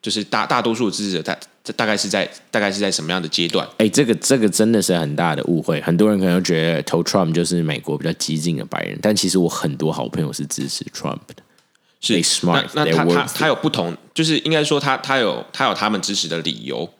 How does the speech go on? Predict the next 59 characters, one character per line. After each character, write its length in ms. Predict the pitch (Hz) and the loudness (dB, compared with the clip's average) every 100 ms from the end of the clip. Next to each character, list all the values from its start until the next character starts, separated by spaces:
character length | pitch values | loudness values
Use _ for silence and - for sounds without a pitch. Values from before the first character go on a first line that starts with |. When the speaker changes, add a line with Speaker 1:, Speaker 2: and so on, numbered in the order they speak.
| _ _ | _ _
Speaker 2:
对。 100 | 113 | -2
Speaker 1:
我 60 | 104 | 0
没， 100 | 117 | 0
我 40 | 110 | 0
没 60 | |
有 100 | 135 | 0
说 140 | 117 113 | 2 0
我 100 | 87 | 0
支 160 | - | -2
持 80 | 98 | -4
或 80 | 82 | -2
不 80 | 90 | -4
支 160 | - | -4
持， 160 | 82 - | -4 -4
但， 120 | 90 101 | -4 -2
但 120 | 110 | -2
是 40 | |
他， 140 | 101 107 - | 0 -2 -2
他 80 | |
们 140 | 110 101 - | -4 -4 -2
大， 220 | 107 98 | 0 2
大 160 | 104 101 | 0 0
家 80 | |
有 80 | 71 | 0
一 60 | 87 | -2
个 100 | 92 | -2
支 140 | 95 | -2
持 120 | 90 | -4
的 80 | 80 | -4
理 180 | 73 52 | -4 -6
由。 220 | 62 57 - - _ - | -6 -8 -10 -20 _ -4
那 220 | 123 - - - | -2 -2 -10 -10
可 100 | 101 | -4
是 160 | 131 | -2
就 80 | 127 | 0
是 140 | 127 120 92 | 0 -2 -2
以 100 | 87 | -4
大 160 | 80 110 | -2 -2
多 100 | 104 | -2
数 140 | 107 | -2
来 160 | 90 82 | -4 -4
说 180 | 95 85 | -2 -4
的 80 | |
话， 140 | 85 80 | -2 -4
就 100 | 98 | -4
是 240 | 92 76 - - _ _ | -4 -6 -10 -20 _ _
很， 240 | - 92 - | -10 -10 -10
很 200 | - 98 | -8 -2
明 220 | 98 123 | 0 0
显 180 | - 90 | 0 0
他 140 | 113 | -2
的 80 | 104 | -2
大 240 | 90 117 95 | 0 0 0
多 180 | 104 | 0
数 160 | 101 110 | 0 -2
的 80 | 80 | -2
支 200 | - 98 | -2 0
持 240 | - 78 | 0 0
者， 260 | 76 78 | -2 -4